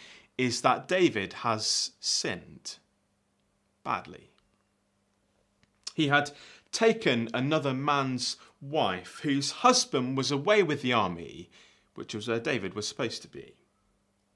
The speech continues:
He got her pregnant. Then he arranged her husband's death, and for about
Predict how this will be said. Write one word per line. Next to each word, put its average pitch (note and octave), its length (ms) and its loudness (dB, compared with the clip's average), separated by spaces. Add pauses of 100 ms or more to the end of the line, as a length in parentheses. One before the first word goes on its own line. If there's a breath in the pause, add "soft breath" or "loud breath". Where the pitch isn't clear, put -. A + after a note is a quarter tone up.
(220)
He A#2 80 -8
got A2 180 -4
her F#2 80 -10
pregnant. C#3+ 680 -10 (640)
Then E3 240 2
he B2+ 300 0 (280 loud breath)
arranged D#3 840 4
her C3+ 120 4
husband's B2+ 680 0
death, A2+ 420 0 (320 loud breath)
and E3+ 200 6
for F#3+ 300 4
about B3+ 540 4